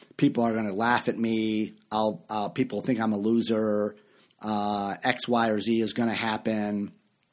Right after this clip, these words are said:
It's, it's how you're thinking about it. It's not, it's not the test. When I, I faced, what, six or seven final rounds of P G A Tour qualifying.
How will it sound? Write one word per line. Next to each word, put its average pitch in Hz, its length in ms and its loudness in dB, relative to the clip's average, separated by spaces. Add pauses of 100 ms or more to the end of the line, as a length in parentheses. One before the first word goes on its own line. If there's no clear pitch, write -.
(480)
It's, - 300 0 (400)
it's - 180 0
how 143 220 6
you're 120 200 2
thinking 117 440 0
about 90 320 -4
it. - 80 -16
It's - 120 -4
not, 160 340 2 (200)
it's - 100 -8
not 175 200 2
the 175 60 -14
test. - 500 -4 (1080)
When 110 140 -2
I, 131 300 6 (540)
I 123 100 4
faced, 127 500 2 (220)
what, 110 220 -6
six - 400 -2
or 113 80 0
seven 120 640 2 (300)
final 123 400 2
rounds 110 480 0
of 95 180 -6
P 117 180 0
G 98 300 -2
A 95 40 -4
Tour 98 280 -4
qualifying. 92 680 -6